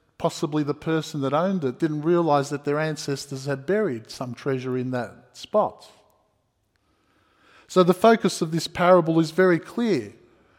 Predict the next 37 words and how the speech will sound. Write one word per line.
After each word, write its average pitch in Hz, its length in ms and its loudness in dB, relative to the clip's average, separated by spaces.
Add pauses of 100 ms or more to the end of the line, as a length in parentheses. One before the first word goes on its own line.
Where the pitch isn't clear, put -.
(160)
that 170 140 2
it 175 140 4
is 160 180 2
about 160 380 2
discovering 180 760 -4
and 139 140 -4
going 170 240 -2
on 165 100 -2
a 151 60 -4
journey 170 420 -2
of 143 140 -2
discovery, 165 560 0
and 139 180 -6
by 156 160 2
chance 185 640 -4
finding 165 420 0
a 139 60 -2
treasure 170 520 -2
that 131 180 -4
comes 143 500 -6 (480)
across - 440 -6
your 113 100 -8
path. 127 460 -8 (2000)
But 170 320 4
what 175 140 -2
happens 160 480 -4
when 156 400 -2
a 135 80 -8
field 143 560 -2
becomes 135 640 -8 (480)
something 151 440 -4
of 131 100 -4
an 135 100 -4
inconvenience? 135 960 -8
What 165 100 -6
happens 156 440 -4
when 139 440 -4